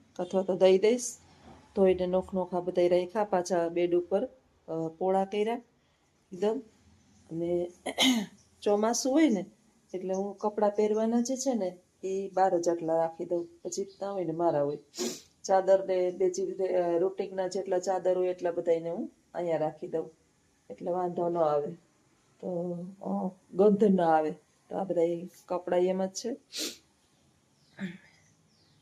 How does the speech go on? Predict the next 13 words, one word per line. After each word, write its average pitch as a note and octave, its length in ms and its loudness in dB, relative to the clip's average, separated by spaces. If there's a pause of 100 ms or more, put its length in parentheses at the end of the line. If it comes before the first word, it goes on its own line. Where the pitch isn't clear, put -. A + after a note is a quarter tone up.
ઉઠી G3+ 260 -2
એટલે F#3 500 2
કંઈક G3+ 340 -6
ને G3 120 -4
કંઈક F#3+ 260 -4
નવીન F#3+ 300 2
નવીન F3+ 260 2
કામ, F#3+ 240 0
હજી F#3+ 160 0
નીચે F#3 280 0
ગઈ F3+ 260 6
જ - 160 -6
નથી, F#3+ 280 -2